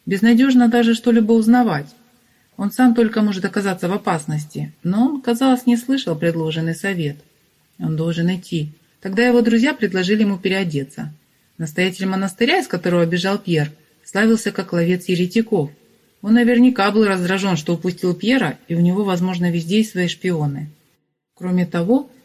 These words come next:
хозяин слышал, что между женским и мужским монастырями была какая-то связь. Он думал, что, возможно, настоятель мужского монастыря ездил в женский монастырь, чтобы принять исповедание у матери-настоятельницы.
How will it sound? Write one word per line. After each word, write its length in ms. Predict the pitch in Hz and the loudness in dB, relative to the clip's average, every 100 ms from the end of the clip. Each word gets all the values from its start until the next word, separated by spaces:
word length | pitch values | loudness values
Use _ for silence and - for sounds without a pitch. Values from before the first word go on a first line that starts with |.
| _ | _
хозяин 340 | 190 208 233 | -2 4 4
слышал, 500 | 226 269 330 202 156 - | 4 0 0 -2 -4 -6
что 160 | - | 0
между 320 | 208 208 180 | 2 2 0
женским 460 | 190 240 254 - 170 | 0 2 2 0 -4
и 160 | - 190 | 0 0
мужским 420 | 214 - 185 175 | 0 -2 -2 -2
монастырями 580 | 165 165 - 190 254 220 | 0 -4 -2 2 4 4
была 220 | 170 190 | 2 -2
какая-то 480 | 214 214 196 196 240 | -4 -4 -2 -2 -2
связь. 460 | 220 180 175 - _ _ _ _ - | -2 -2 -2 -6 _ _ _ _ -6
Он 160 | 170 | -4
думал, 320 | 165 190 180 | -2 -2 -2
что, 200 | 180 - | -4 -4
возможно, 440 | 190 190 220 208 202 | -2 2 2 2 -2
настоятель 540 | 202 - 214 220 202 | -4 -2 -2 0 0
мужского 400 | 202 202 - 320 | -2 -4 -6 0
монастыря 680 | 254 175 165 - 156 147 143 | 2 2 -2 -4 -2 -2 -4
ездил 340 | 160 180 180 214 | -4 -2 0 0
в 40 | |
женский 360 | 226 208 - 156 | 2 2 -2 -4
монастырь, 580 | 156 160 165 165 147 - _ _ | -2 -4 -6 -6 -6 -8 _ _
чтобы 280 | _ 190 202 | _ -4 -2
принять 380 | 214 220 220 220 | 2 4 4 2
исповедание 760 | 190 - 196 202 240 269 190 160 | -6 -4 -2 0 2 4 2 0
у 100 | 170 | -2
матери-настоятельницы. 1500 | 190 190 190 190 190 214 202 151 147 143 143 147 - 156 | -2 -2 -4 -4 -4 -4 -2 -2 -4 -8 -8 -10 -12 -14